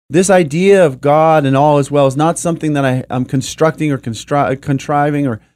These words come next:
this is something that many, the gr-, all the great teachers that we read and everyone l-, basically looks to got a direct experience with this and realizes it's the only reality. So, uh,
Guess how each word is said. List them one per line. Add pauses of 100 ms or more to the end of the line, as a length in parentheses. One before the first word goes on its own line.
(160)
this
is
something
that (920)
many, (400)
the
gr-,
all
the
great
teachers
that
we
read
and
everyone (160)
l-, (100)
basically
looks
to (380)
got
a
direct
experience
with
this
and
realizes
it's
the
only
reality.
So,
uh,